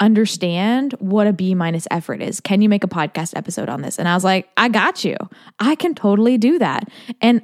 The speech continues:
I actually get why your brain kind of wouldn't be able to compute, like, a B minus effort,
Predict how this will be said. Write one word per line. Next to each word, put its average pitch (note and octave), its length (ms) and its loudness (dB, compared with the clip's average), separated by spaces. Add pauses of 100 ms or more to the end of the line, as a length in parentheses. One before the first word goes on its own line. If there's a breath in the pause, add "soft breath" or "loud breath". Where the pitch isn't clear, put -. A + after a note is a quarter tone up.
I B3 160 4
actually F4+ 400 0
get G3+ 500 2 (300 loud breath)
why G3+ 460 2
your G#3+ 260 4
brain F#3+ 380 2
kind G3 180 2
of F3+ 100 -2
wouldn't F#3+ 220 2
be F#3+ 140 4
able F3 140 2
to F#3 80 -4
compute, F3+ 540 0
like, F#3+ 160 2
a F3 60 0
B G3 320 4
minus E3 460 0
effort, - 420 -6